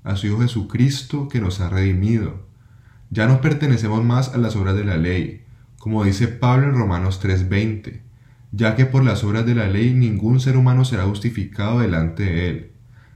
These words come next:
Es por eso que debes enfocarte en glorificar a Dios mediante obediencia y humildad. No a través del legalismo, porque ya nuestros actos no son para ganar el favor de Dios, sino que son en agradecimiento porque ahora somos salvos.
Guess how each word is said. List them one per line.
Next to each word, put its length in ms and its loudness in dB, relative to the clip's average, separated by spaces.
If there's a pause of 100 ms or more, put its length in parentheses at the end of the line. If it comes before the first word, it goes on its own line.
Es 180 0
por 220 2
eso 220 0
que 100 0
debes 380 0
enfocarte 640 -2
en 180 0
glorificar 520 -2
a 100 0
Dios 260 0
mediante 380 -2
obediencia 520 -2
y 60 2
humildad. 600 -4 (680)
No 200 6
a 80 2
través 260 2
del 140 2
legalismo, 680 0
porque 220 -2
ya 140 0
nuestros 400 0
actos 500 -4
no 200 0
son 320 0
para 160 2
ganar 260 0
el 60 0
favor 340 -2
de 180 0
Dios, 480 -2 (140)
sino 320 -2
que 100 2
son 160 4
en 160 2
agradecimiento 1080 2
porque 300 -4
ahora 260 0
somos 380 -2
salvos. 600 -4